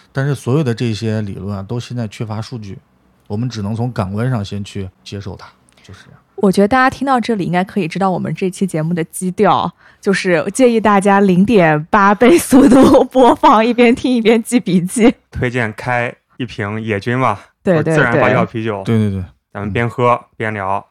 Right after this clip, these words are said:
Speaker 2: 对，非常多的干货内容啊，就是我们今天在等电梯上来的时候嘛，就说啊，这期节目请那个果冻老师多给我们输出一些干货。
Speaker 1: 没问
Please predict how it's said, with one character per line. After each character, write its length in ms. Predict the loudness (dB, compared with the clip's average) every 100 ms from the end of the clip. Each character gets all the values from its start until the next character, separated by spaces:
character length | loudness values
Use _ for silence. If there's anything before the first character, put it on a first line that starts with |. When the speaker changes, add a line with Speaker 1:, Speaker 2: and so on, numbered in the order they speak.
| _ -10
Speaker 2:
对， 160 | -6
非 160 | -2 0
常 160 | 0
多 160 | 2 2
的 320 | 2 2 0 0
干 240 | 0 2 2
货 240 | 2 4
内 220 | 4 2
容 280 | 0 -2 -6
啊， 80 | -4
就 100 | -2
是 140 | 0
我 80 | 0
们 160 | 0 -2
今 100 | 0
天 180 | 0 0
在 400 | 0 0 0 -4 -12 -20 _
等 180 | 0 0
电 160 | 0 0
梯 160 | -2
上 240 | -2 -2 -2
来 100 | -2
的 80 |
时 160 | -4 -6
候 200 | -4 -4
嘛， 200 | -2 -4
就 160 | -2 -4
说 220 | -2 -2
啊， 160 | -2
这 160 | -2 -4
期 160 | -6 -6
节 160 | -6
目 160 | -6 -6
请 180 | -8 -8
那 80 |
个 120 | -6 -4
果 120 | -4
冻 120 | -2
老 120 | -2
师 220 | -4 -6
多 160 | -2 -2
给 80 | -2
我 60 |
们 100 | -6
输 180 | -6 -6
出 140 | -6 -4
一 20 |
些 140 | -4
干 240 | -2 -2 0
货。 340 | 0 0 0
Speaker 1:
没 100 | -2
问 100 | -2